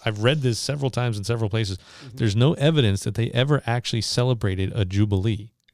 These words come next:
Speaker 1: So, so in the Old Testament, there's a Sabbath,
Speaker 2: Mm-hmm.
Speaker 1: and then there's, um, a week of Sabbaths. So you have these festivals where you stop working for an entire week.
Speaker 2: Mm-hmm.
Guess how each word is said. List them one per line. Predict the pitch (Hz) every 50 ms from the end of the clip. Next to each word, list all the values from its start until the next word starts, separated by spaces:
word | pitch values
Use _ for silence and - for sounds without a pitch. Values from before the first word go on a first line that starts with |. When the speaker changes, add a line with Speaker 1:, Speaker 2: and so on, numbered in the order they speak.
| _ _ _ _ _ _ _ _ _ _ _ _ _ _ _ _ _ -
Speaker 1:
So, | - - 110 101 98 98 95 98 - 113
so | - - 113 104 98 98
in | 101 107 107 107
the | 110 107 107
Old | 107 113 104
Testament, | - 107 101 - - 107 98 95
there's | 95 101 95 95 95 92 - - - _ _ _ _ _ _ _
a | - 107
Sabbath, | - - - 123 113 101 98 87 90 95 110 131 - - _ _ _ _ _ _ _ _
Speaker 2:
Mm-hmm. | 101 - - 123 135 - _ -
Speaker 1:
and | 117 101 98 98
then | 95 95 98 98
there's, | 95 92 92 92 92 92 92 92 92 - - - - - - - - -
um, | 117 101 95 95 92 92 92 92 92 92 92 92 - - _ _ _ _ _ _
a | - 101
week | 98 101 117 127 - -
of | 110 92
Sabbaths. | - - 101 87 85 85 92 110 120 - - - - - 143
So | 120 - 104
you | 95 90 92
have | 95 92
these | 87 90 90 85 - - - -
festivals | - - - 120 104 - - 104 92 92 92 92
where | 90
you | 92 92
stop | 90 - - - - - 113 123 98 - -
working | 107 104 113 - - 104 92 92
for | - -
an | 92 87
entire | 87 - 104 104 92 90
week. | 90 107 113 104 90 87 - - - -
Speaker 2:
Mm-hmm. | 101 95 87 117